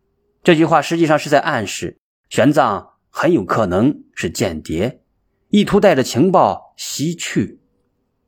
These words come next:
在这边关风云急剧变化的特殊时期，作为凉州最高军政长官的李大亮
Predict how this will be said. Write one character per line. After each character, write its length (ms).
在 120
这 100
边 220
关 160
风 240
云 180
急 180
剧 120
变 200
化 80
的 80
特 220
殊 180
时 240
期， 400
作 120
为 120
凉 220
州 100
最 160
高 140
军 220
政 120
长 200
官 120
的 60
李 140
大 180
亮 280